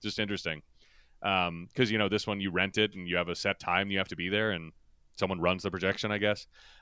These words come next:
Uh, so what's there now is Richard Lewis's screening, uh, of his special, and he asked Larry, uh, before the screening in the lobby about the Bartlett's thing, but, of course, Larry's penis thing, uh, has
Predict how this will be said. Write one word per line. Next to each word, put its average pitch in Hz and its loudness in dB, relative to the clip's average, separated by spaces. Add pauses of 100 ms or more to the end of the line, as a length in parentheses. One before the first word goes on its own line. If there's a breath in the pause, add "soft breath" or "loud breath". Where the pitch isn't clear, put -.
Uh, 107 4
so 160 12
what's 147 6
there 160 12
now 175 12
is 127 6
Richard 143 4
Lewis's 226 8
screening, 120 2 (640)
uh, 120 2
of 123 8
his 127 2
special, 117 4
and 131 4 (320)
he 156 2
asked 170 10
Larry, 151 8
uh, 123 8
before 139 4
the 127 0
screening 143 2
in 120 2
the 113 2
lobby 127 6
about 110 2
the 110 -4
Bartlett's 127 2
thing, 101 2
but, 107 4 (160)
of 104 -4
course, 104 2
Larry's 107 2
penis 139 0
thing, 90 -2 (160)
uh, 95 -2
has 92 -4